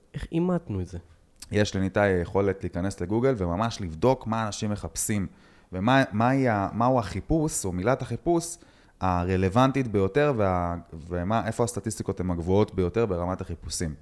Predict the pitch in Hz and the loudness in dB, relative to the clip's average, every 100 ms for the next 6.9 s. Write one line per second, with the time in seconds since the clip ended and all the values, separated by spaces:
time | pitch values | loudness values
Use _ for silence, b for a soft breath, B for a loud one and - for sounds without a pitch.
0 | - - 104 95 107 107 98 110 101 87 | -8 -4 -2 -2 -4 -4 -6 -4 -4 -6
1 | - - - _ - 87 87 67 85 90 | -12 -20 -20 _ -10 -8 -8 -6 -2 0
2 | 80 - b b 73 82 101 147 156 131 | -2 -8 b b -10 -2 0 2 0 0
3 | 147 202 190 - - 92 - 95 92 90 | 0 0 -2 -6 -6 -6 -2 -2 0 0
4 | 87 87 82 69 87 117 151 127 - 95 | -2 -4 -8 -8 0 2 4 2 0 2
5 | 92 87 85 80 - 120 117 - 123 120 | 2 -2 -6 -6 0 0 0 -2 -4 -4
6 | - 82 - 139 123 - - 113 92 | -6 -6 -4 -2 -2 -2 -2 0 -2